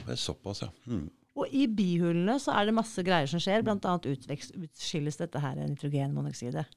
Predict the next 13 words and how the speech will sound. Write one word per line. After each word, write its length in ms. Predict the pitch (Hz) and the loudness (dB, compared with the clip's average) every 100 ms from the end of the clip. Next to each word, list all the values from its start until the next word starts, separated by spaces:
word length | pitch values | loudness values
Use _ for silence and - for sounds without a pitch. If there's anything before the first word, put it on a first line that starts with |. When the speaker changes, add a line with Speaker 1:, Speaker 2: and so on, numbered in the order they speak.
| _ _ | _ _
Speaker 1:
Mhm. 240 | 107 113 92 - - - - _ _ _ | -20 -20 -20 -20 -20 -20 -20 _ _ _
Speaker 2:
Som 260 | - 254 349 440 - _ _ _ _ - | -2 0 2 -2 -8 _ _ _ _ 4
er 120 | 302 | 6
det 100 | 403 | 8
samme 240 | 381 247 208 | 8 8 8
virkestoffet 440 | 190 160 156 143 | 4 2 -4 -2
som 120 | 180 | -2
finnes 300 | 180 151 - | 0 -2 0
i 180 | 165 165 - | 0 0 0
Viagra, 580 | 262 196 139 139 160 131 - _ _ _ - | 4 6 6 4 0 0 -6 _ _ _ -8
Speaker 1:
Mhm. 240 | 196 180 | -2 0
Speaker 2:
faktisk. 540 | - 160 - 151 - - - _ | 0 -2 -4 -8 -10 -14 -20 _
Speaker 1:
Mhm. 240 | 156 156 | 0 2